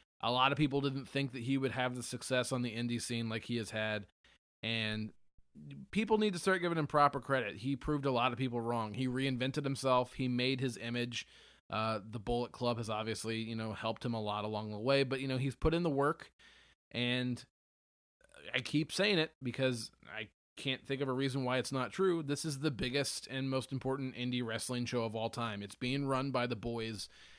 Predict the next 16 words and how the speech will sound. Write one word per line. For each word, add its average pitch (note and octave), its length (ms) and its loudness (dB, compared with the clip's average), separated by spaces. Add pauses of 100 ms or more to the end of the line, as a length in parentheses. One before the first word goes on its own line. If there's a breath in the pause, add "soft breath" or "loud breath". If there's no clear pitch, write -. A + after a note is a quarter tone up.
(160 loud breath)
and A2 340 -2
he B2+ 180 -4
teamed C3+ 300 0
up C3 160 0
with B2+ 100 -6
the C3 100 0
Young B2 240 2
Bucks, A#2+ 320 -2
and A#2 100 -2
this - 120 -6
is A2 60 -8
kind A#2+ 240 -4
of A2 60 -4
their A2+ 120 0
brainchild, G#2+ 960 -4
and G#2+ 400 -6